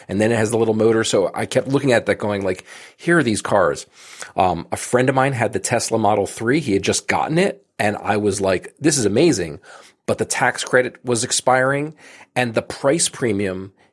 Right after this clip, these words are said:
to get similar range, I just kept saying, "I'm not buying a luxury car. I'm not a person who can afford a luxury car." And the Tesla Model three kept screaming,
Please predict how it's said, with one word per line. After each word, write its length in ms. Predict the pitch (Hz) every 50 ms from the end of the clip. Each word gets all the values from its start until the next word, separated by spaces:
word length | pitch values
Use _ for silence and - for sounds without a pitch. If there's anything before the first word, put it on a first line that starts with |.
| _ -
to 120 | - 117
get 380 | 107 98 120 123 120 - _ _ _
similar 400 | - - - - 123 117 120 117
range, 720 | 104 101 131 151 160 131 104 95 98 95 98 - - _ _ _ _ _
I 120 | - - 127
just 160 | 120 143 -
kept 140 | 196 - -
saying, 260 | - 147 135 120 - - -
"I'm 160 | 127 127 123
not 240 | 147 170 202 196 -
buying 220 | - 143 147 135
a 40 | 117
luxury 380 | 104 107 117 110 104 95 87 76
car. 320 | - - - - - _ _ _ _ - -
I'm 120 | 113 117
not 200 | 117 127 143 143
a 40 | 139
person 320 | - - 123 127 - 110
who 100 | 95 101
can 120 | - 104 98
afford 320 | 87 - - 107 101 95
a 40 | 92
luxury 400 | 85 90 90 - - 87 82 73
car." 300 | - - 76 58 - - - - - - -
And 80 | 98 101
the 60 | 95 -
Tesla 320 | - - - - - 135
Model 220 | 123 117 113 107
three 200 | 101 - 113 98
kept 280 | - - - 120 110 -
screaming, 540 | - - - 113 110 104 98 85 76 76